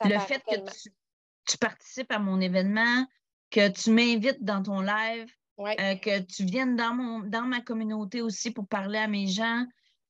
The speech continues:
Speaker 2: Ben, moi, je trouve ça extraordinaire parce que c'est comme ça qu'on s'élève ensemble. C'est comme ça qu'on s'entraide, c'est comme ça qu'on grandit.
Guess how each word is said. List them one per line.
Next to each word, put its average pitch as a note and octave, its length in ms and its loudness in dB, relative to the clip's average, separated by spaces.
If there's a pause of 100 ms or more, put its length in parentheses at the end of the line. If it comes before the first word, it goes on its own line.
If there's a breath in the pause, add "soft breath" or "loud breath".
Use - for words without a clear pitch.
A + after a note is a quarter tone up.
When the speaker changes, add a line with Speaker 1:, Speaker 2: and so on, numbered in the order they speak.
(720)
Speaker 2:
Ben, F3+ 240 -2
moi, A3+ 140 0
je C#4 80 -4
trouve G3 120 -6
ça - 240 -6
extraordinaire B3 840 -4
parce F#3+ 140 -6
que - 100 -8
c'est F#3+ 160 -6
comme G3 200 -2
ça F#3+ 140 -8
qu'on G#3 180 0
s'élève G#3+ 600 -4
ensemble. F#3 600 -2
C'est F#3+ 180 -4
comme F#3+ 220 0
ça B3+ 160 -4
qu'on F#3+ 200 0
s'entraide, F#3 720 -4
c'est - 140 -12
comme E3+ 220 -8
ça G#3+ 160 -8
qu'on F#3 220 2
grandit. F3 720 2